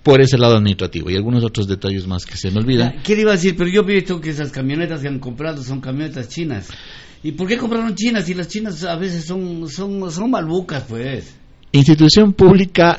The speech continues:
Speaker 1: llamada a cumplir la ley de contratación pública, y en la ley de contratación pública está el catálogo electrónico,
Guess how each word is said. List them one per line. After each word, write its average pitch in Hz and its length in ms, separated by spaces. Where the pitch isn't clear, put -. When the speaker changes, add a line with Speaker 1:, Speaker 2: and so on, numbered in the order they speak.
Speaker 1:
llamada 120 840
a 98 80
cumplir 110 440
la 107 120
ley 107 220
de 101 100
contratación 90 600
pública, 107 580
y 98 140
en 92 80
la 90 80
ley 104 140
de 104 100
contratación 85 540
pública 101 360
está 90 160
el 98 80
catálogo 92 560
electrónico, 82 600